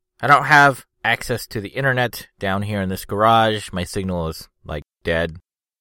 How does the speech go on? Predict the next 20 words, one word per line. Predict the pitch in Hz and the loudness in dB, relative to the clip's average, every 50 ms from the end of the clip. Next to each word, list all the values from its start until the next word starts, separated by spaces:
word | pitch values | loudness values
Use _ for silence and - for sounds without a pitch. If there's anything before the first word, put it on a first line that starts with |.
| _ _ | _ _
so | - - 117 | -8 -6 -4
I | 110 | -4
can't | - 151 143 113 - | -2 -2 -4 -4 -4
verify | 95 95 110 113 113 110 - - 101 98 | -2 2 4 4 4 4 2 0 0 0
the | 95 87 - - | -2 -4 -6 -10
exact | - - - - 90 85 - _ - | -12 -10 -4 -4 -4 -4 -4 _ -6
dates. | 104 110 120 127 - - - - - _ _ _ _ _ _ _ _ _ _ _ _ | -4 -4 -4 -6 -10 -14 -16 -18 -20 _ _ _ _ _ _ _ _ _ _ _ _
But | - 123 123 | -2 2 2
I | 127 | 2
believe | 120 - 151 160 190 226 240 233 202 - | 4 2 0 -2 -2 -4 -4 -4 -4 -4
the | - 139 123 | -2 -4 -4
first | - - - - 143 147 175 180 - - - - - - - | -4 -4 -4 -2 0 2 2 0 -2 -8 -14 -18 -20 -20 -20
Thief | - _ - 117 110 117 127 - - - - | -14 _ -4 -2 -2 -2 -4 -6 -10 -8 0
launched | 110 110 110 107 107 113 123 - - - - | 4 6 6 6 6 4 2 -2 -10 -12 -8
around | - 101 95 92 98 104 110 113 113 113 113 113 117 117 107 - - _ | -8 -8 -6 -2 -2 -2 0 0 0 -2 -2 -4 -4 -6 -8 -10 -14 _
two | - - 127 123 | -12 -10 -8 -6
thousand, | 117 - 123 127 131 139 139 160 190 220 - _ _ _ _ _ _ _ _ _ _ _ _ _ _ _ _ _ | -4 0 2 2 2 2 0 -2 -4 -6 -8 _ _ _ _ _ _ _ _ _ _ _ _ _ _ _ _ _
and | - 110 113 110 | -6 -4 -4 -2
the | 110 113 | -2 0
last | 123 139 156 156 - - - - | 2 2 2 2 0 -2 -8 -18